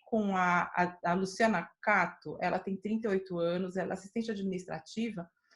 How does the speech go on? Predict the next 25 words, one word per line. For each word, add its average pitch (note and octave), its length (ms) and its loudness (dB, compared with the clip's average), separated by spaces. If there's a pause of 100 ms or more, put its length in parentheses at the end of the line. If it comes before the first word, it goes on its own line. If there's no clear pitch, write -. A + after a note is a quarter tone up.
(340)
e G3+ 120 2
ela C4 140 4
é D4 40 4
um C#4+ 180 4
bom D#4+ 240 4
exemplo A3+ 720 2
do G3+ 300 -4
que, C4+ 500 -2
é, G#3 320 2
pode, B3 760 2
do G#3 160 -4
que C#4+ 120 -4
pode D4 380 2
acontecer B3+ 640 0 (220)
<laughs> - 240 -20
se B3+ 360 0
as, C4 420 4
se - 120 0
as A#3 160 2
regras C4+ 480 2
de A#3 80 2
isolamento G#3+ 640 2
não A#3 200 4
forem A#3+ 460 2
observadas. G3+ 800 -2